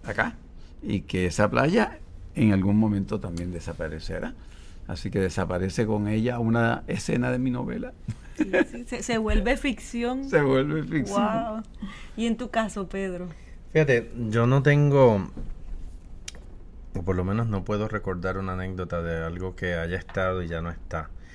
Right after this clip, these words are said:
Speaker 3: Tengo montones de, de recuerdos. Yo soy un engendro urbano, tú no.
Speaker 2: Yo no. <laughs> Sí.
Speaker 3: Así que, y, y tú tampoco, porque tú estás más cerca, en
Speaker 1: Los,
Speaker 3: realidad,
Speaker 1: los
Speaker 3: Tere
Speaker 1: dos
Speaker 3: estaba
Speaker 1: somos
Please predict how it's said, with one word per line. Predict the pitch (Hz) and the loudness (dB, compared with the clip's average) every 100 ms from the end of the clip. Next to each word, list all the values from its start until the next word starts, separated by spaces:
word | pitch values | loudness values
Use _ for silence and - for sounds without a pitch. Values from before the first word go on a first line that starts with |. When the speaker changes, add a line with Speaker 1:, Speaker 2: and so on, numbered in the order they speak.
| - - - | -16 -16 -6
Speaker 3:
Tengo | 113 120 | -2 0
montones | 120 110 101 104 104 | 0 0 0 -2 -2
de, | 107 104 101 95 95 | 2 4 4 2 -2
de | - 98 | -4 -2
recuerdos. | 95 92 104 90 92 87 87 | -2 -2 -2 0 -4 -4 -6
Yo | 101 98 | -2 -2
soy | 110 110 | 0 0
un | 107 104 104 101 | 0 0 -2 -2
engendro | 95 101 98 98 101 | -2 -2 -2 -2 -2
urbano, | 98 87 87 98 - - - - - - - | 0 0 0 -6 -10 -14 -14 -14 -14 -16 -10
tú | - 104 | -2 0
no. | 104 98 101 - - | 0 0 -4 -10 -10
Speaker 2:
Yo | 180 196 180 | 0 2 4
no. | 180 262 | 6 6
<laughs> | - - - - - - | 6 -2 -10 -12 -14 -6
Sí. | - - - - | -6 -6 -10 -6
Speaker 3:
Así | 98 104 | -4 0
que, | 117 107 - - | 2 2 2 -4
y, | - 110 120 | -6 -4 -4
y | |
tú | 117 | -2
tampoco, | 117 120 117 113 101 131 - - | 2 2 4 2 2 -6 -8 -10
porque | 104 98 | -4 -2
tú | 107 | -2
estás | - 185 | 6 6
más | 165 147 | 6 4
cerca, | 107 87 | 2 2
en | 101 | 4
Speaker 1:
Los, | 107 | 8
Speaker 3:
realidad, | 104 135 | 10 12
Speaker 1:
los | - | 12
Speaker 3:
Tere | - 135 | 12 12
Speaker 1:
dos | |
Speaker 3:
estaba | - - | 12 12
Speaker 1:
somos | 131 | 12